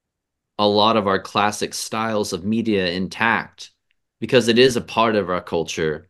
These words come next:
It is respected. I love a full video, a full part, sections, you know, a team video. God, how rare is that?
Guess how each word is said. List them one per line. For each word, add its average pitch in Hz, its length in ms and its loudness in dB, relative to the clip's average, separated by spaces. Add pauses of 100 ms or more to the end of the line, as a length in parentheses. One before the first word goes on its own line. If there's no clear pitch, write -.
It 104 120 2
is 123 200 4
respected. 92 760 -4 (300)
I 104 160 0
love 113 440 2
a 104 80 -2
full 95 600 -2
video, 92 600 -2
a 85 60 -6
full 92 300 -2
part, 87 440 -2 (240)
sections, 90 920 -4 (400)
you 113 120 -2
know, 98 240 2
a - 80 -2
team 123 480 0
video. 160 500 6
God, 101 320 0
how 110 180 -2
rare 110 440 0
is 101 120 -6
that? 135 420 2